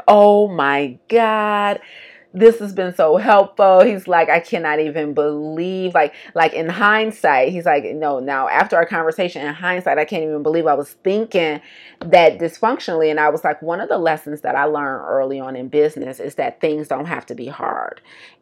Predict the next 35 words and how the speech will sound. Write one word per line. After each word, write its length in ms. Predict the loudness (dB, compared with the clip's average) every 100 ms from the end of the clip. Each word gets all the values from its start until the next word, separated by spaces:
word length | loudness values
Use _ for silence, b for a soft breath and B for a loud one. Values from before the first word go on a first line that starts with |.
| -2
And 480 | 2 2 2 -2 -2 4
I 200 | 4 4
think 400 | 0 -4 -6 -2
this 200 | 0 0
is 120 | -2
a 80 | 0
lesson 640 | 2 2 0 -6 -8 -8 b b b
that, 720 | -14 0 4 4 4 2 0 0
um, 520 | 0 0 -2 -4 -8 B -16 -4
didn't 560 | 2 4 2 -4 -6 -10 _ _ _ _ _
come 320 | -4 0 0 0
easy, 300 | -6 -6 -6
'cause 140 | 2
I 160 | 2 4
thought 420 | 4 4 4 2
that, 340 | 2 2 0 -4
you 100 | -4
know, 140 | -2
being 640 | -4 -6 -6 -4 -6 -6 -10
great, 500 | -2 2 2 0 -8
being 280 | -6 -6 -8
successful, 640 | -10 -4 -4 -2 -6 -4
reaching 320 | -4 -8 -8 -6
your 140 | -6
goals 480 | -2 0 0 -2 -8
meant 260 | -8 -6
that 180 | -6 -6 -4
some 180 | -4 -4
part 300 | -2 2 2
of 60 | 2
your 120 | -2
journey 380 | -2 -6 -6 -8
had 340 | -6 -4 -4
to 80 | -8
be 240 | -10 -10